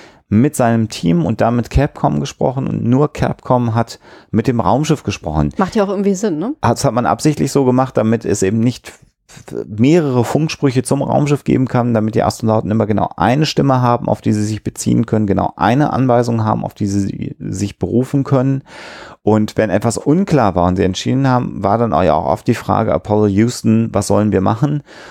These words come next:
Speaker 1: Und dann gab es häufig die Antwort von Capcom, mitunter, wenn etwas noch geprüft werden musste, „Wir prüfen das.“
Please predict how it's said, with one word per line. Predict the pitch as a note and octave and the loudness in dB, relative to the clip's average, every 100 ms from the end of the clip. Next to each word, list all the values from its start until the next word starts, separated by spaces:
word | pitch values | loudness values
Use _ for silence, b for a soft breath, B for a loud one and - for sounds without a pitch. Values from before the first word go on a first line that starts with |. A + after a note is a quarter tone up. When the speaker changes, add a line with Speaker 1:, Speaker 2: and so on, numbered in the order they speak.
| B | B
Speaker 1:
Und | - G2+ | -2 0
dann | G#2 A2 | 0 0
gab | A#2 A#2 | 0 0
es | A2+ | -2
häufig | A#2 - | -2 0
die | C#2+ | -2
Antwort | G#2+ G#2+ | 0 -2
von | G#2 G2 | -2 -2
Capcom, | A2 A2+ - G#2+ A2 A#1 F#2+ | -2 -2 -2 -2 -2 -4 -6
mitunter, | - G#2 A2+ G2+ | -6 -2 -2 -2
wenn | G2 | -2
etwas | C2+ F2+ - | -4 -6 -6
noch | F#2+ F#2+ | -6 -6
geprüft | - - A2+ | -6 -4 0
werden | A#2+ G#2+ | 0 2
musste, | G#2 - | 0 -2
„Wir | F#2 | -4
prüfen | - C3 C3+ D3+ C#3 | -2 0 0 0 0
das.“ | C3+ - | 0 -2